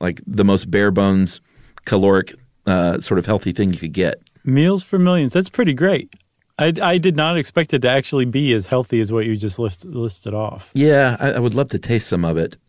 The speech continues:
Speaker 1: Uh,
Speaker 2: Well, it just
Speaker 1: multi-purpose
Speaker 2: travel to
Speaker 1: food.
Speaker 2: Woodland Hills. <laughs> I know, but just call it food. What do you mean multi-purpose food? Is
Speaker 1: I
Speaker 2: it
Speaker 1: don't
Speaker 2: like
Speaker 1: know.
Speaker 2: a pomade as well or
Speaker 1: Maybe.
Speaker 2: something?
Speaker 1: A
Speaker 2: One of
Speaker 1: sealant?
Speaker 2: the, a food that I ran across, um, that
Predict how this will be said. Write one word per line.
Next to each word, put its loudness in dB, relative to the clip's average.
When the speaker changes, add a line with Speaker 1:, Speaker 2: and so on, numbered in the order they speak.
Speaker 1:
Uh, -2
Speaker 2:
Well, 2
it -8
just 0
Speaker 1:
multi-purpose 2
Speaker 2:
travel -2
to 4
Speaker 1:
food. 4
Speaker 2:
Woodland 0
Hills. -6
<laughs> -20
I 2
know, 2
but -2
just -2
call 4
it 0
food. 2
What 2
do 4
you 6
mean 6
multi-purpose 0
food? 0
Is 4
Speaker 1:
I 0
Speaker 2:
it 0
Speaker 1:
don't 4
Speaker 2:
like 2
Speaker 1:
know. 0
Speaker 2:
a -2
pomade 2
as 2
well 2
or 2
Speaker 1:
Maybe. 4
Speaker 2:
something? -4
Speaker 1:
A -2
Speaker 2:
One 2
of 4
Speaker 1:
sealant? -16
Speaker 2:
the, -4
a 2
food 0
that 4
I 4
ran 2
across, -2
um, 0
that 0